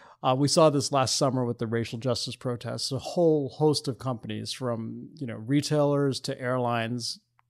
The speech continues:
came out in support of those, those protests. Um, similarly with gun control. And, and gun control for the, I mean, every, for anyone who's listening probably knows, but gun control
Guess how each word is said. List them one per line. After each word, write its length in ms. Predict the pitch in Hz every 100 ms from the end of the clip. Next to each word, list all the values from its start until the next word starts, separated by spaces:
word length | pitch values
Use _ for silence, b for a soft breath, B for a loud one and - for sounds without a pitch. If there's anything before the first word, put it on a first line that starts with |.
| -
came 220 | 143 131
out 140 | 120
in 60 | 123
support 360 | 127 - 131
of 60 | 120
those, 240 | 113 113 -
those 200 | 131 120
protests. 760 | - 131 123 120 113 113 - - B B B B B
Um, 480 | 120 117 110 120 - _ -
similarly 560 | - 156 143 139 135
with 280 | 127 120 110
gun 200 | 143 135
control. 380 | 123 135 135 143
And, 140 | 165
and 240 | 202 247 165
gun 180 | 226 240
control 400 | 220 185 185 156
for 220 | - 165
the, 200 | 170 - - - -
I 120 | 151
mean, 180 | 127 127
every, 300 | 139 143 165 - _ -
for 280 | - 147 196 -
anyone 380 | 208 214 185
who's 160 | 170 139
listening 340 | 156 147 151
probably 540 | 139 185 196 202 165 143
knows, 500 | 123 113 110 123 123
but 300 | - 123 123
gun 240 | 139 143
control 680 | 147 139 - 135 123 123 120